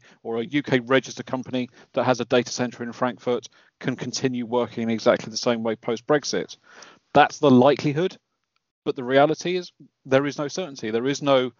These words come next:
hundred percent guarantee, "Yep, all's gonna be well, there's not gonna be any issues." So until that comes along, companies are having to make,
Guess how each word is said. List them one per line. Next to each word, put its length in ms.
hundred 260
percent 320
guarantee, 420
"Yep, 340
all's 180
gonna 140
be 120
well, 340
there's 140
not 160
gonna 140
be 140
any 160
issues." 480
So 180
until 340
that 160
comes 260
along, 440
companies 400
are 80
having 340
to 160
make, 480